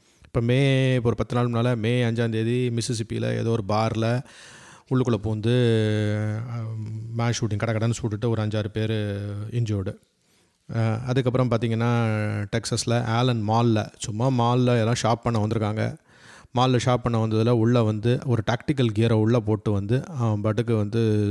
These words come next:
ச-, செமி ஆட்டோமேட்டிக்கா எடுத்து unload பண்ணிட்டான். ஒரு ஏழு எட்டு பேர் அவுட், including an Indian girl from Andhra Pradesh. இருபத்தாறு வயசு பொண்ணு.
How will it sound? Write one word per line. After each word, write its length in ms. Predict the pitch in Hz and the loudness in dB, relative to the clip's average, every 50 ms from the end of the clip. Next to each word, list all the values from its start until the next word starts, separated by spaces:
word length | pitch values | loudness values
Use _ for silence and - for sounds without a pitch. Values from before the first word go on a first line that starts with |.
| 101 98 - | 0 -2 -4
ச-, 420 | - 107 101 101 101 101 101 101 101 - | -4 -4 -2 0 0 0 0 -2 -2 -2
செமி 160 | 117 110 110 | 0 0 0
ஆட்டோமேட்டிக்கா 420 | 110 104 101 104 104 101 101 101 - | 0 0 0 -2 -2 -2 -4 -4 -4
எடுத்து 280 | 104 101 101 - 117 | -4 -4 -2 -2 -2
unload 280 | 104 101 104 107 107 95 95 | -2 0 0 0 0 -2 -2
பண்ணிட்டான். 340 | 104 101 - 107 110 113 | -6 -4 -2 0 0 2
ஒரு 380 | 110 107 101 98 101 101 104 110 113 117 | 2 2 0 0 0 -2 -4 -6 -4 -2
ஏழு 200 | 110 110 107 104 | -2 0 0 0
எட்டு 180 | 98 - - | 0 -2 -4
பேர் 160 | - 107 101 | -4 -4 -2
அவுட், 220 | 101 95 95 - - - - 143 | -2 -2 -2 -4 -6 -8 -4 -4
including 460 | 127 127 120 127 123 123 120 123 123 | -2 0 2 4 4 4 4 2 2
an 100 | 117 107 | 0 -2
Indian 360 | 101 104 104 107 104 101 98 95 | -2 -4 -2 -2 -2 -4 -2 -2
girl 160 | 107 104 113 110 - | -2 -2 -2 -2 -4
from 100 | 113 101 | -6 -6
Andhra 240 | 98 101 104 101 101 | -6 -6 -6 -6 -8
Pradesh. 300 | 98 92 - - - - - - - - _ _ _ _ _ _ _ _ _ _ - - - - _ _ | -8 -8 -10 -10 -10 -12 -16 -20 -20 -20 _ _ _ _ _ _ _ _ _ _ -20 -20 -20 -20 _ _
இருபத்தாறு 440 | - 135 139 135 131 117 123 113 107 | 2 4 6 6 6 4 4 4 4
வயசு 180 | 104 107 - - | 4 2 0 0
பொண்ணு. 240 | - 104 104 104 | -2 -4 -4 -4